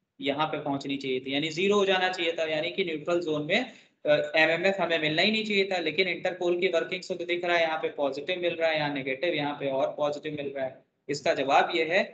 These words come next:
क्योंकि interpole को दो काम करने हैं, एक तो rotational voltage को ज़ीरो करना है, दूसरा reactance voltage को ज़ीरो करना है।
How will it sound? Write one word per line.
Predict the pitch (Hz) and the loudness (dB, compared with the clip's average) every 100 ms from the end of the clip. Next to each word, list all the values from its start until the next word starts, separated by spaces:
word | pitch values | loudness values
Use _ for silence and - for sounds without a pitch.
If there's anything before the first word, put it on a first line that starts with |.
| - _ | -12 _
क्योंकि | - 165 196 | -4 0 0
interpole | 170 180 180 175 175 | 0 -2 0 0 2
को | 180 | 0
दो | 151 160 | 0 2
काम | 175 180 | 2 2
करने | 185 190 190 | 0 0 2
हैं, | 196 233 160 | 0 0 0
एक | 156 - | -4 -2
तो | 160 | -2
rotational | 143 135 135 - 170 190 | -2 -4 -6 -8 -4 -2
voltage | 180 175 190 190 | -2 0 -2 0
को | 190 | -2
ज़ीरो | 185 190 | 2 2
करना | 190 196 202 | 2 0 0
है, | 220 | -2
दूसरा | 165 156 196 | -2 -2 2
reactance | 196 202 202 202 175 | 4 4 2 -2 -2
voltage | 156 139 131 | -4 -4 -6
को | 135 | -4
ज़ीरो | 127 123 | -2 -4
करना | 117 117 110 | -4 -6 -8
है। | 113 | -10